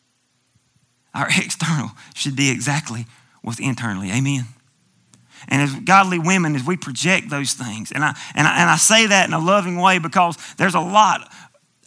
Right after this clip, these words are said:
women, a lot of times women, you are your own enemies. I know a lot of ladies that, that that, that say, "I don't wanna go hang out with other women because women are, are hard.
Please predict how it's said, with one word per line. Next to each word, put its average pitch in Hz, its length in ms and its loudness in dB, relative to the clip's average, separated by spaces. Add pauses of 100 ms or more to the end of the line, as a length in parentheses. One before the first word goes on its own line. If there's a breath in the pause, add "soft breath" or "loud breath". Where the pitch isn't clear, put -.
(220)
women, 226 400 2
a 190 60 -4
lot 233 160 6
of 220 60 -2
times 208 280 4
women, 202 380 0 (580)
you 240 180 2
are 240 60 2
your 202 200 4
own 220 260 2
enemies. 156 560 -2 (500 soft breath)
I 185 80 6
know 233 160 4
a 220 60 0
lot 233 200 8
of 196 100 -2
ladies 208 400 2
that, 185 160 0 (180 loud breath)
that 170 180 -2 (680)
that, 214 180 -2
that 208 120 0
say, 190 240 4
"I 233 100 8
don't 240 200 6
wanna 254 180 4
go 214 80 4
hang 202 220 6
out 190 200 4
with 196 100 2
other 196 140 0
women 190 260 2
because 175 280 2
women 208 320 2
are, 143 100 -2
are 135 160 -2
hard. 127 400 -2